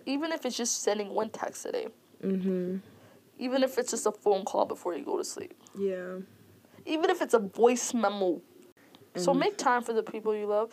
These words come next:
Speaker 1: Make time for the people you care for.
Speaker 2: Mm-hmm.
Speaker 1: Stop being a slacker.
Speaker 2: Yeah.
Speaker 1: And the thing is, if you know you actually don't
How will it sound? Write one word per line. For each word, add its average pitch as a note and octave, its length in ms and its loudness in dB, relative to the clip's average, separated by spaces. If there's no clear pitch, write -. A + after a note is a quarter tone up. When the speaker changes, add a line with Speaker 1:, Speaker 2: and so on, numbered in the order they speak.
Speaker 1:
Make F4 160 -4
time E4 220 2
for D#4 80 -2
the D4+ 60 2
people D4 240 -2
you C4 80 -4
care C#4 280 4
for. - 280 -8
Speaker 2:
Mm-hmm. G3 320 0
Speaker 1:
Stop G3 500 4
being A#3 340 -4
a - 60 -4
slacker. A#3 800 -4
Speaker 2:
Yeah. G3 220 2
Speaker 1:
And E3+ 100 6
the E3+ 40 -4
thing E4 140 0
is, D#4+ 280 0
if A#4 140 0
you D4 160 0
know A#3 200 6
you A3 300 -2
actually G3 520 2
don't G3+ 320 2